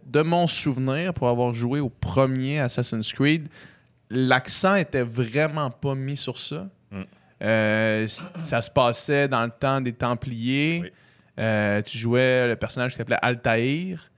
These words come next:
Speaker 1: Puis il y avait pas beaucoup d'aspects, euh, historiques tant que ça. C'était plus ancré dans un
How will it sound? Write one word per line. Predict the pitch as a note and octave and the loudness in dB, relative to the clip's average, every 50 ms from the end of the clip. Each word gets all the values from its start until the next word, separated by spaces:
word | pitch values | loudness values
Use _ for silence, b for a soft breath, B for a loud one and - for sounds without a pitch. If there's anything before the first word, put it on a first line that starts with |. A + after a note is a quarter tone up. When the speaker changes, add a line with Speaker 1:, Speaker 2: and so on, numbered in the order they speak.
| B B B B B B _ _ _ | B B B B B B _ _ _
Speaker 1:
Puis | - C3 C3+ C#3 D3 D#3 D#3 D#3 - - _ _ _ _ _ _ | 0 2 4 4 4 4 2 0 -2 -6 _ _ _ _ _ _
il | - C3+ | 0 2
y | C3+ | 4
avait | B2+ C3+ C3+ | 4 4 2
pas | C3 - F#3+ G3+ | 2 2 0 0
beaucoup | F3+ D3+ C#3 C3+ - - - F3+ E3 | 2 0 -2 -4 -4 -8 -10 -10 -2
d'aspects, | C3+ C#3 B2+ A#2 A2+ - - - - - _ _ _ _ _ _ _ _ - B2+ D3 C#3+ D3 D3 D3 D3 D3 D3 D3 b b b b b b b _ | 0 2 2 2 -2 -6 -10 -12 -12 -16 _ _ _ _ _ _ _ _ -2 0 2 2 2 2 2 2 0 -2 -4 b b b b b b b _
euh, | A2 A2 A2 G#2+ G#2 G#2 G2+ F#2+ F#2+ - - _ - | -2 0 0 2 0 0 0 -2 -2 -6 -10 _ -6
historiques | D3+ C#3 - - - C#3+ B2+ A#2 C3+ D#3 - - _ _ _ _ | -4 -4 -2 2 2 2 2 4 0 -2 -2 -4 _ _ _ _
tant | - E3 D3+ D3 C#3 | -2 -2 -2 0 -4
que | B2+ | -4
ça. | - - - A#2 - G2+ | -6 -6 -6 -6 -8 -8
C'était | A#2 - - B2+ A#2 | -8 -6 -6 -6 -4
plus | - C#3 D3 D#3 C#3+ - - - - _ _ | -4 -2 -2 0 0 -2 -6 -10 -12 _ _
ancré | C#3+ D3+ D3 C#3 C3 - - - C#3 E3+ G#3 B3 | -2 0 0 0 -2 -4 -6 -2 -2 -2 -2 -2
dans | F#3+ F#3+ F3 E3 E3 D#3 E3 E3 | -2 -4 -4 -4 -6 -6 -4 -2
un | D#3+ D#3+ D#3 D3+ D3 C#3+ | 0 0 0 0 -2 -4